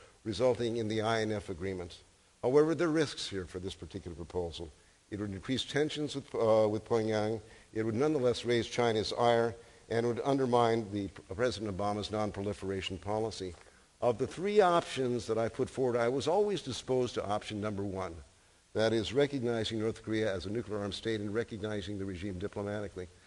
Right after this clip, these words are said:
But the more I thought of it, given the way North Korea's game things, I've concluded that North Korea would extort diplomatic relations.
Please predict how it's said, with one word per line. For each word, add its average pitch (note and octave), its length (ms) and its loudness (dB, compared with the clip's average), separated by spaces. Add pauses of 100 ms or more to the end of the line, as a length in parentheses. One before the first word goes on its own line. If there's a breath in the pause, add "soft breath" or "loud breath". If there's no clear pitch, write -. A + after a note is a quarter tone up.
(360 soft breath)
But G#2 120 -4
the A#2+ 60 0
more E3+ 200 4
I E3+ 40 4
thought D#3 280 8
of A2+ 80 2
it, F#2+ 120 -4
given B2+ 240 2
the A2+ 80 0
way A2+ 140 0
North A#2 300 -2
Korea's G#2+ 260 -2
game D3 320 2
things, A2 260 -4
I've A2 160 -4
concluded C#3 380 -4
that A#2+ 80 0
North C3+ 260 0
Korea C3 240 -2
would A#2 140 0
extort - 560 -2
diplomatic A2 520 -2
relations. F#2+ 600 -6